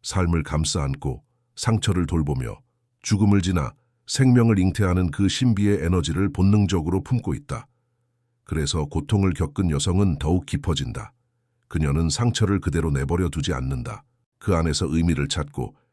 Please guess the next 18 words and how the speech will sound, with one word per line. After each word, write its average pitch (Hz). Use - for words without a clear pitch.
그 98
위에 80
새로운 113
생을 113
길러낸다. 65
그녀는 73
스스로에게 69
속삭인다. 69
"내가 87
잃어버린 92
시간은 78
헛되지 -
않았다. 65
나는 85
거기서 73
새로운 117
나를 80
잉태했으니까." 73